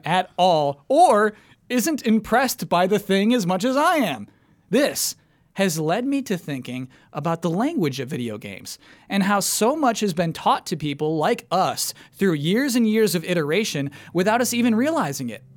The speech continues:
I think Breath of the Wild um, and even more on the other side of that, Nier and Nier Automata, are great examples of discussions I've had with her where she doesn't, she just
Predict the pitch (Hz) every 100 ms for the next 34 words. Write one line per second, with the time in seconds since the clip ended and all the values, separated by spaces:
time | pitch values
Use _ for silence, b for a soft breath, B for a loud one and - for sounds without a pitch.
0 | - _ 190 285 233 220 202 175 156 131
1 | 131 139 b b b - 190 170 156 151
2 | - 214 196 226 226 220 196 202 190 180
3 | 170 170 165 165 151 135 131 143 156 165
4 | 160 147 143 143 127 131 139 135 127 B
5 | B 180 170 220 247 190 185 170 180 165
6 | B B 180 160 165 - 214 226 214 208
7 | 226 214 226 226 160 151 143 143 B B
8 | 220 226 254 220 240 262 - _ - -
9 | 202 147 - 202 226 -